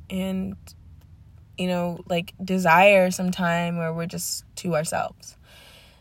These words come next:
So those are all my thoughts for today. It's, truthfully, it's a little hot in this car, and I feel like I'm getting a little, um, what's the word?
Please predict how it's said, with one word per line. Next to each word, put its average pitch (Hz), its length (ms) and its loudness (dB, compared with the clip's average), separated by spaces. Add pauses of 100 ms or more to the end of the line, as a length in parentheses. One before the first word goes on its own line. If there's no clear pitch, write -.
So - 180 2
those 269 180 10
are 294 100 8
all 240 100 6
my 233 140 4
thoughts 202 300 6
for 190 120 -2
today. 180 680 2 (1080)
It's, 190 300 -6 (120)
truthfully, 277 440 -2
it's 233 120 -2
a 196 60 0
little 180 180 4
hot 185 240 2
in 196 80 -2
this 196 140 4
car, 165 500 4 (720)
and 165 180 -2
I 175 60 2
feel 175 140 0
like 175 160 4 (320)
I'm 180 140 0
getting 165 320 0 (200)
a 175 80 4
little, 156 420 0 (640)
um, - 340 -12 (840)
what's 202 240 -10
the - 120 -12
word? - 360 -14